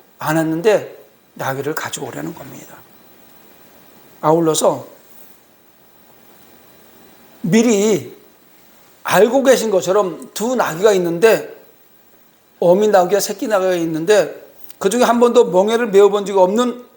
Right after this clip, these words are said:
어린 나귀를 데려오라고 하신 거예요. 한 번도 거기 가본 적이 없는데 가서 본 것처럼 얘기하는 거예요, 예수님께서. 홍두군가가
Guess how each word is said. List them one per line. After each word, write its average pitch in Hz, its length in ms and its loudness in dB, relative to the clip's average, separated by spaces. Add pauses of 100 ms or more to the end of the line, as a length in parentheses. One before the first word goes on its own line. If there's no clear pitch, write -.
(140)
어린 190 240 0
나귀를 180 300 0
데려오라고 165 580 2
하신 156 240 -8
거예요. 135 240 -12 (1700)
한 233 180 0
번도 269 200 4
거기 214 200 4
가본 233 380 0
적이 262 160 0
없는데 226 760 0
가서 233 280 0
본 247 240 0
것처럼 285 400 0
얘기하는 196 380 0
거예요, 156 340 -4
예수님께서. 151 720 -6 (1000)
홍두군가가 226 680 4